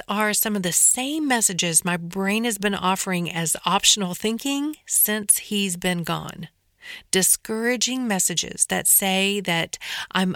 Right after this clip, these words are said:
only a fraction of the whole person I used to be when my husband was alive. Messages that make me want to play small because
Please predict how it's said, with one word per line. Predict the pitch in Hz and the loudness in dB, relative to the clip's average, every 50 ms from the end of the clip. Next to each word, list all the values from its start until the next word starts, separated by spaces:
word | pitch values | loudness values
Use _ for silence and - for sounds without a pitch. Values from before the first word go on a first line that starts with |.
| - | -2
only | - 202 208 226 240 247 254 240 | -2 0 0 0 -2 -4 -4 -2
a | 233 202 | -4 -4
fraction | - - - 202 185 190 - - - - 175 160 - | -4 -6 -4 0 0 0 2 2 0 0 0 -4 -6
of | - - 170 | -6 -4 -2
the | 160 180 170 | 0 0 0
whole | - - 202 190 196 196 190 | 0 0 0 0 0 0 -2
person | - - - 180 170 - - 175 170 | -4 -4 -4 -2 -2 0 -2 0 -2
I | - - 180 | 0 0 0
used | 180 196 208 240 233 - | -2 0 -2 -2 -2 0
to | - 180 | 0 -2
be | 156 165 165 160 156 160 165 | -2 -2 -4 -4 -4 -4 -4
when | - - 180 | -2 -2 -2
my | 175 165 160 | -2 -2 -2
husband | 151 160 160 156 - - - 160 160 160 156 - | -2 -2 -2 -4 -4 -4 -4 -4 -4 -4 -6 -4
was | 160 156 156 | -4 -4 -2
alive. | - 151 151 143 143 - - - - - - _ _ _ _ _ - - - - - - - - - | -2 -4 -4 -6 -8 -8 -10 -12 -14 -16 -20 _ _ _ _ _ -20 -16 -12 -10 -10 -8 -10 -8 -2
Messages | - 185 190 - 240 214 - 214 214 202 - | 0 2 2 2 2 2 2 2 2 2 2
that | - 196 190 180 | 0 0 0 0
make | 185 190 190 196 202 | 0 0 0 0 0
me | 202 202 202 | -2 0 0
want | 202 185 196 190 196 190 | 0 0 0 0 0 -2
to | - 180 | -4 -6
play | - - - - - 185 190 185 | -6 -8 -12 -4 -2 0 0 2
small | 180 - - - 202 190 196 202 196 180 160 151 | 2 2 0 2 2 0 0 2 2 0 0 -2
because | 156 165 165 160 - - 185 180 180 175 - - | -4 -4 -4 -4 -4 -2 -2 0 0 2 0 0